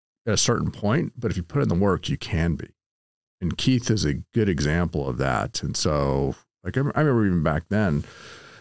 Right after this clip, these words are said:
um, when I was younger, I was like, "I don't know what the heck Keith's doing. Like, you can't make any money at swimming. You can't do that."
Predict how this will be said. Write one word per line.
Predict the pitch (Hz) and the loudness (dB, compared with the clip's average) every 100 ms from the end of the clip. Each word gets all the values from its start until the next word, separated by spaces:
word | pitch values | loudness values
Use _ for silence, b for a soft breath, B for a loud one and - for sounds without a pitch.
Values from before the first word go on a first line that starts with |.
| B _ | B _
um, | - 95 90 80 76 71 - _ | -2 0 2 2 0 -2 -4 _
when | 98 | -8
I | |
was | 85 | -2
younger, | 110 107 | 0 0
I | |
was | 80 | -2
like, | 78 | -2
"I | - | 0
don't | 170 | 0
know | 73 | 0
what | 71 64 | -2 -4
the | - | -4
heck | 73 - | -6 -6
Keith's | - 65 - | -4 -2 0
doing. | 104 92 - | 0 0 -4
Like, | - | -10
you | - | -12
can't | - 139 156 | -2 0 2
make | 165 | 2
any | 156 | 2
money | 139 104 95 | 2 4 2
at | 92 | 2
swimming. | - 101 90 85 85 82 | 0 2 2 2 2 2
You | 73 | 0
can't | - 139 131 113 | -2 0 0 0
do | 98 85 | 0 2
that." | 85 82 85 80 | 2 2 2 0